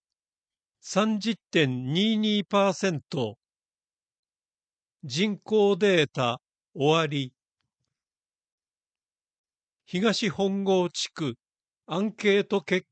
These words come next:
果。地域で顔の見える関係づくりを進めるためには、何が必要だと思いますか？棒グラフがあります。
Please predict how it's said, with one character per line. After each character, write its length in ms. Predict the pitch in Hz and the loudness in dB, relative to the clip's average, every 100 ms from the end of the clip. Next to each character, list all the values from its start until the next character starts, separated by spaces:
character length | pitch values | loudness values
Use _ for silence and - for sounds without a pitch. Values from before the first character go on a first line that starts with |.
| - | -4
果。 240 | 135 107 _ _ _ _ _ _ _ _ _ _ _ _ _ _ _ _ | -4 -4 _ _ _ _ _ _ _ _ _ _ _ _ _ _ _ _
地 300 | - 247 196 | -2 0 0
域 200 | 143 147 | -2 -4
で 260 | 139 117 - _ _ _ | -2 -2 -6 _ _ _
顔 280 | - 190 220 | -2 0 2
の 160 | 240 | 0
見 180 | 214 214 | 0 2
え 100 | 226 | 2
る 120 | 185 | 2
関 280 | - 160 175 | 0 0 -2
係 240 | - 190 | -2 0
づ 180 | 180 160 | 0 -4
く 160 | 170 165 | -4 -2
り 140 | 143 | 0
を 100 | 131 | -4
進 320 | - 170 - | -6 -8 -4
め 100 | 170 | -2
る 140 | 160 160 | -2 0
た 160 | 147 | 0
め 140 | 151 156 | 2 0
に 160 | 139 | 0
は、 240 | 120 110 95 _ _ _ | 0 -2 -4 _ _ _
何 320 | 165 196 226 | -2 2 2
が 140 | 180 147 | 2 0
必 340 | - - 175 | -2 -6 -2
要 280 | 165 160 160 | 2 2 0
だ 140 | 156 | -2
と 200 | 143 127 | 0 0
思 200 | 127 131 | 0 0
い 80 | 135 | -2
ま 140 | 131 127 | -2 -4
す 140 | - | -6
か？ 240 | - 147 - _ _ _ _ _ _ _ _ _ _ _ _ _ _ _ _ _ | -6 -6 -8 _ _ _ _ _ _ _ _ _ _ _ _ _ _ _ _ _
棒 340 | 143 196 226 | 0 4 4
グ 120 | 202 208 | 4 2
ラ 120 | 170 | 2
フ 160 | - | 0
が 240 | 143 123 139 | -2 -2 -2
あ 80 | 135 | -2
り 140 | 135 | -2
ま 160 | 123 113 | -2 -4
す。 440 | - - - - | -10 -16 -18 -20